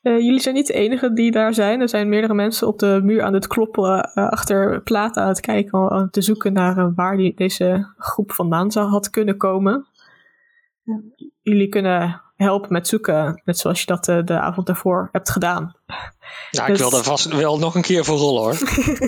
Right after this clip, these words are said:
Speaker 1: Ik ga gewoon zeggen dat jullie het vinden, maar het duurt even, aangezien jullie al, eh, behoorlijk wat hebben gedaan hier. Eh, dus het, het duurt een goede tijd. Er is, eh, eten wat jullie wordt aangeboden. Eh, het beetje wat ze hebben, het is voornamelijk droog brood met water.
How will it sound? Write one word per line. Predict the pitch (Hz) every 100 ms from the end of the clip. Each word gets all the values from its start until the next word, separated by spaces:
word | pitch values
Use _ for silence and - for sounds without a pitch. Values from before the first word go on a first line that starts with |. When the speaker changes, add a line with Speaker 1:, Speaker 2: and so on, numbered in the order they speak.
| - 226 - - - - -
Speaker 1:
Ik | - 220
ga | 220
gewoon | 220 214
zeggen | 214 226
dat | 202
jullie | 208 202 196
het | 220 - 208
vinden, | - 233 240 208
maar | 185
het | 190 185
duurt | 208 214
even, | 185 180 170
aangezien | 165 - - - 180
jullie | 180
al, | 180 180
eh, | 175 180 196
behoorlijk | 196 190 185 185
wat | 185
hebben | 180 185
gedaan | 202 180 180
hier. | 180 220 226 - - - - - - _ _ -
Eh, | 185 170 175
dus | 180 185
het, | 208
het | - 202 202
duurt | 226 226
een | 226
goede | 233 226 202
tijd. | 196 214 214
Er | 190
is, | 190 196 -
eh, | 185 -
eten | 202 208 214
wat | 190
jullie | 202 196 196
wordt | 202 190
aangeboden. | - 180 - 185 175 170 160 165 180 -
Eh, | 170
het | 175
beetje | 180 185 -
wat | 180
ze | -
hebben, | 196 180
het | 175
is | 185 - _ _ _ _ _
voornamelijk | - 208 202 190 180
droog | - 185
brood | - 185 180
met | 170
water. | 165 - 214